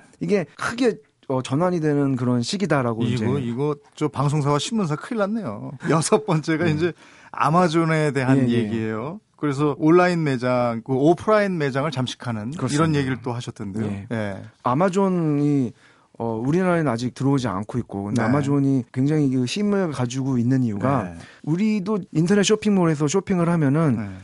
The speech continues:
Speaker 1: 두세 가지 제품을 구입하면 다 따로 택배가 되지 않습니까?
Speaker 2: 네.
Speaker 1: 근데 이 회사는 그 한 박스로
Speaker 2: 네.
Speaker 1: 포장이 돼서 한 이틀 만에 옵니다.
Speaker 2: 네.
Speaker 1: 전 미국을 이틀 만에 배달을
Speaker 2: 음.
Speaker 1: 해주는 거죠.
Speaker 2: 음.
Speaker 1: 그러니까 그렇기 때문에,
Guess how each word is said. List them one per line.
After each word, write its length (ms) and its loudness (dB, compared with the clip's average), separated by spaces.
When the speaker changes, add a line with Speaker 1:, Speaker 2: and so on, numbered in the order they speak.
Speaker 1:
두세 260 4
가지 400 2
제품을 840 0
구입하면 420 2
다 140 -2
따로 240 2
택배가 280 0
되지 160 2
않습니까? 340 -2
Speaker 2:
네. 40 0
Speaker 1:
근데 160 2
이 100 4
회사는 440 2
그 140 0
한 240 2
박스로 800 0
Speaker 2:
네. 80 -8
Speaker 1:
포장이 280 2
돼서 140 2
한 140 -2
이틀 240 2
만에 160 4
옵니다. 400 -4
Speaker 2:
네. 340 -4
Speaker 1:
전 360 2
미국을 840 0
이틀 260 0
만에 280 0
배달을 640 -2
Speaker 2:
음. 340 -2
Speaker 1:
해주는 300 0
거죠. 260 -8
Speaker 2:
음. 160 -2
Speaker 1:
그러니까 220 0
그렇기 400 0
때문에, 460 -2